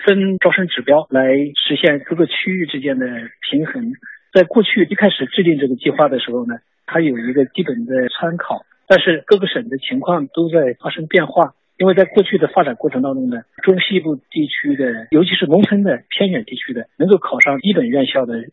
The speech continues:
学生的比例啊，整体是在下降的。那么现在对于这个调整呢，想实现一个更加公平嘛。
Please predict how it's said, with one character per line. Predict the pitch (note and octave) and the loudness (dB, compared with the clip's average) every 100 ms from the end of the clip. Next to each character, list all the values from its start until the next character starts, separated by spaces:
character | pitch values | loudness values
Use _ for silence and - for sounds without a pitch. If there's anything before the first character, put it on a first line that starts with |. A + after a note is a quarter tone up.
| - | -6
学 | - B2 | -4 -2
生 | D#3 C#3 | -2 -2
的 | B2 - | -4 -6
比 | A#2 A2 | -10 -8
例 | - C#3+ | -4 -4
啊， | A#2+ - - | -4 -10 -6
整 | D3 | -4
体 | E3+ B2+ | -4 -6
是 | - C3+ | -8 -6
在 | C#3 | -6
下 | - E3+ | -4 -2
降 | A3 F3+ A2 | 0 0 -2
的。 | - - - | -16 -16 -2
那 | F3 | 0
么 | - | 2
现 | G#3 | 2
在 | F#3+ | 4
对 | D#3 | 2
于 | E3 | 2
这 | F3 | 0
个 | E3 | 0
调 | - B2 C#3 | -4 -6 -4
整 | D#3 | -4
呢， | - - | -6 -6
想 | A#3+ A#3+ - | -6 -6 -8
实 | - - | -10 -6
现 | - D3+ | -4 -4
一 | C#3 | -2
个 | D3 C3 - | -2 -2 -2
更 | E3+ | 0
加 | D#3 | 0
公 | - G#3 | 2 0
平 | - A3+ A3+ | 0 -6 -4
嘛。 | C4 | -4